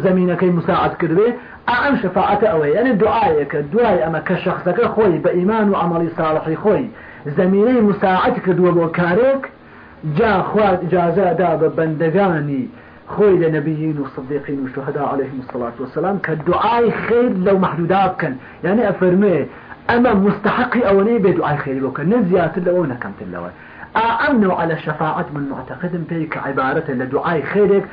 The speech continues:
هەر وەک لە دنیا ئیجازە هەیە دوعای خێر بۆ کەسێ بکەی وەختێک کە ئەسبابی فراهم کردووە، لەوێش ئیجازە هەیە دوعای خێر بکەی بۆ کەسێک کە ئەسبابەکەی فراهم کردووە و بەس. تەنها ئا، ئەم شەفاعەتە قبوڵە، ئەمما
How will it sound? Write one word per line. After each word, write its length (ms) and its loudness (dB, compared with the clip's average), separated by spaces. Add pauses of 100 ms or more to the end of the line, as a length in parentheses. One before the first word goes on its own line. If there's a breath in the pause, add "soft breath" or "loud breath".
(180 loud breath)
هەر 120 2
وەک 180 4
لە 140 0
دنیا 240 4 (100)
ئیجازە 480 -2
هەیە 200 2
دوعای 320 0
خێر 200 -2
بۆ 140 0
کەسێ 240 -2
بکەی 200 -2
وەختێک 280 -2
کە 100 -4
ئەسبابی 440 -4
فراهم 320 -2
کردووە، 180 2 (300 loud breath)
لەوێش 260 2
ئیجازە 360 0 (100)
هەیە 160 0 (360 loud breath)
دوعای 360 2 (120)
خێر 320 4
بکەی 320 2
بۆ 140 4 (520 loud breath)
کەسێک 420 -2
کە 120 -8
ئەسبابەکەی 640 -6 (160)
فراهم 360 -8 (100)
کردووە 380 -6
و 160 -6
بەس. 180 -4 (580 loud breath)
تەنها 360 0 (160)
ئا، 160 -2
ئەم 200 0
شەفاعەتە 500 -4 (100)
قبوڵە، 380 0 (440 loud breath)
ئەمما 300 2